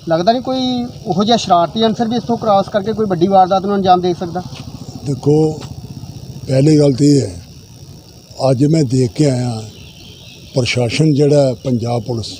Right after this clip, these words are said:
Speaker 2: ਉਹ ਅੱਜ ਜੇ ਸੀ ਬੀ ਤੇ ਹਾਈਡਰਾ ਲੈ ਕੇ ਪਾਈਪਾਂ ਪੁੱਟ ਰਹੀ ਹੈ ਤੇ ਬੜੇ ਅਫਸੋਸ ਨਾਲ ਗੱਲ ਕਹਿਣੀ ਪੈਂਦੀ ਪਈ ਹੈ ਵੀ ਜਿਸ ਵੇਲੇ ਪਾਈਪਾਂ ਪਈਆਂ, ਕੋਈ ਸੂਈ ਤੇ ਹੈ ਨਹੀਂ ਵੀ ਇੱਕ ਮਿੰਟ 'ਚ ਰੱਖੀਆਂ ਗਈਆਂ।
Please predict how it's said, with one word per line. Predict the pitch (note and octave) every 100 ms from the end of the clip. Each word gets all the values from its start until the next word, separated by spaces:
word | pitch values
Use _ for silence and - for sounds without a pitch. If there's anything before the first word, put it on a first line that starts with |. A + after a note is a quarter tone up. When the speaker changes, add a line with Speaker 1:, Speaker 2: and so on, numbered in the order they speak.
| - - - - - - -
Speaker 2:
ਉਹ | D#3
ਅੱਜ | D#3
ਜੇ | D#3 A#2 C#3
ਸੀ | B2 D3+
ਬੀ | E3
ਤੇ | D#3+ F3+
ਹਾਈਡਰਾ | A#2+ D3+ C3+ A#2 C#3
ਲੈ | C#3+ C#3 C3+
ਕੇ | C3+ D3
ਪਾਈਪਾਂ | B2+ B2+ C#3+ B2+
ਪੁੱਟ | C3 G#2+
ਰਹੀ | A2+ G#2+
ਹੈ | G2 - - - - - - -
ਤੇ | E3
ਬੜੇ | D#3+ F#3
ਅਫਸੋਸ | F3 - C#3+ C#3
ਨਾਲ | F#3
ਗੱਲ | E3+ E3+
ਕਹਿਣੀ | E3 - F#3+
ਪੈਂਦੀ | F3 D3 C#3+
ਪਈ | C3 B2 B2
ਹੈ | B2 E3+ - - - - - - - -
ਵੀ | G3
ਜਿਸ | B2+ C#3 B2
ਵੇਲੇ | D#3+ F#3
ਪਾਈਪਾਂ | E3 C#3 E3 D#3+
ਪਈਆਂ, | C#3+ C#3 D#3+
ਕੋਈ | F3
ਸੂਈ | C#3 C3+ C3+
ਤੇ | F3+ E3
ਹੈ |
ਨਹੀਂ | B2 B2
ਵੀ |
ਇੱਕ | D#3+ C3+
ਮਿੰਟ | C#3+ C3
'ਚ | D#3+
ਰੱਖੀਆਂ | D#3 C3+
ਗਈਆਂ। | B2 A#2+ B2